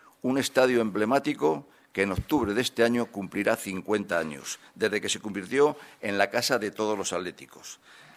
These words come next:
Les invito desde ya a que se unan a los distintos homenajes que celebraremos para despedirnos de él con todos los honores y, por supuesto, dar la bienvenida a la ciudad a nuestro nuevo estadio.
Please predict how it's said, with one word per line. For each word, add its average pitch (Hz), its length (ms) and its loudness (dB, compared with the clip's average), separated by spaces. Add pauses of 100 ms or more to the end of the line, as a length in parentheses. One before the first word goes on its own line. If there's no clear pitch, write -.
(120)
Les 107 180 0
invito 151 680 4
desde 117 380 0
ya 139 340 6
a 113 140 0
que 107 100 -6
se - 160 0
unan 143 240 4
a 123 120 6
los 110 180 2
distintos 123 480 -2
homenajes 123 600 0 (360)
que 113 140 2
celebraremos 123 840 4
para 110 260 6
despedirnos 113 640 2
de 135 100 6
él 143 160 2
con 107 260 -2
todos 127 240 6
los 120 160 2
honores 117 420 4 (300)
y, 101 80 -4
por 101 200 0
supuesto, 127 600 4 (220)
dar 120 240 4
la 117 100 6
bienvenida 107 520 2
a - 20 4
la 107 100 4
ciudad 110 460 4
a 98 40 -2
nuestro 92 280 -6
nuevo 95 160 -2
estadio. 69 400 -8